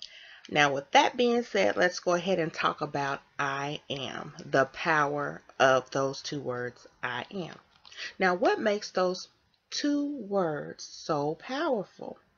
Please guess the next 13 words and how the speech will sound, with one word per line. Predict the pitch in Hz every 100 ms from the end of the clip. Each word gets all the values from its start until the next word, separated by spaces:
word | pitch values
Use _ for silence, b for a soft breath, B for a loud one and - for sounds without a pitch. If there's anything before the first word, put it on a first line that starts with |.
| _ _ B B B B B B
Now, | 233 170 - - _ - -
think | 339 349
about | 190 127 127
it. | - - - B B
Whatever | 165 165 214 285
you | 302 320
decide | 302 262 208 202
to |
put | 190 202 190
behind | 202 180 170 175
those | 165 175
two | - 220
words | 233 240 139 135 139